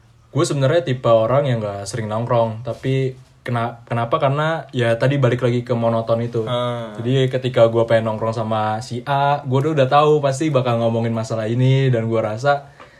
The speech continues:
Speaker 1: udah bukan harus diomongin lagi gitu. Jadi kadang
Speaker 2: Nah.
Speaker 1: gua nolak. Jadi
Speaker 2: Tapi
Speaker 1: ntar
Speaker 2: iya,
Speaker 1: dulu.
Speaker 2: dan juga kalau S M A menurut gua emang udah masanya sih kita
Speaker 1: Iya.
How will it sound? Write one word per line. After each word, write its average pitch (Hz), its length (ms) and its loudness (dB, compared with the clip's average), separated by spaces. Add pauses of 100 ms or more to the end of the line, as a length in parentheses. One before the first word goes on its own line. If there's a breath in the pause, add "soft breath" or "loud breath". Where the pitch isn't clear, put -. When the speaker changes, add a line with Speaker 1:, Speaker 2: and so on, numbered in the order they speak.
(520 loud breath)
Speaker 1:
udah 120 640 4 (320)
bukan 127 280 0 (1000)
harus 131 240 2
diomongin 127 400 6
lagi 131 420 2
gitu. 123 220 -2
Jadi 113 240 -6
kadang 127 400 2
Speaker 2:
Nah. - 20 0
Speaker 1:
gua 127 140 4
nolak. 107 680 -4 (500)
Jadi - 100 -14
Speaker 2:
Tapi 107 300 -8
Speaker 1:
ntar 107 100 -12
Speaker 2:
iya, 135 320 -4
Speaker 1:
dulu. 95 220 -10
Speaker 2:
dan 120 180 -6 (220)
juga 117 240 -10
kalau 117 280 -10
S 117 200 -14
M 120 180 -10
A 143 140 -12
menurut 156 240 -10
gua 165 180 -10 (300)
emang 131 240 -6
udah 127 160 -4
masanya 135 480 -8
sih 139 160 -12
kita 127 240 -4
Speaker 1:
Iya. 101 240 -6